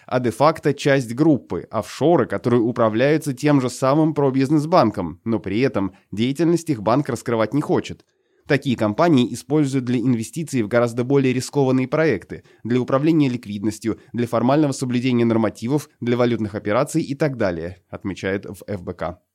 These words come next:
Фонд борьбы с коррупцией также разбирает схему из расследования Каца, согласно которой деньги с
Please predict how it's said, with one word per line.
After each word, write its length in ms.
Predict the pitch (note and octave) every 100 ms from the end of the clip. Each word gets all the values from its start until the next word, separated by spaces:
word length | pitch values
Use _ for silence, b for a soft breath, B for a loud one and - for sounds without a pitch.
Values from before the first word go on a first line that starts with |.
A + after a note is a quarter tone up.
| _ _ _
Фонд 200 | - D3
борьбы 240 | A2+ A2 G#2
с 60 |
коррупцией 380 | - D3 G3+ B2
также 280 | A2 E3 D3+
разбирает 400 | C3 A#2 C3 C3+
схему 300 | - D#3+ D3+
из 80 | A2
расследования 720 | A2+ - B2+ G#2+ G2+ F#2 F2
Каца, 360 | - F#3+ -
согласно 460 | F#2+ G#2+ A2+ A2+ A#2
которой 320 | G#2 - E3+
деньги 440 | A2 B2+ A2+ F#2 F2
с 300 | - F#2+